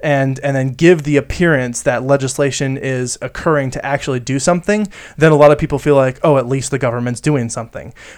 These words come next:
But it, what this actually does is other breeds are simply ignored and the attacks continue, and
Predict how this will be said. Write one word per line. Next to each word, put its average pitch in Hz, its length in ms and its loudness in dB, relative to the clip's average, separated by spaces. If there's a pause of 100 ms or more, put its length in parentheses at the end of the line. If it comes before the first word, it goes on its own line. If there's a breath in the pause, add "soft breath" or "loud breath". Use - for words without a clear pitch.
(120 loud breath)
But 143 420 2 (200)
it, 151 260 -2 (240)
what 151 240 0
this 147 200 -2
actually 175 460 4
does 139 460 6
is 139 360 2
other 180 220 8
breeds 147 340 4
are 135 100 4
simply 151 360 2
ignored 131 560 -2
and 131 160 -2
the 131 80 0
attacks - 360 -6
continue, 139 580 -4 (380 loud breath)
and 147 460 2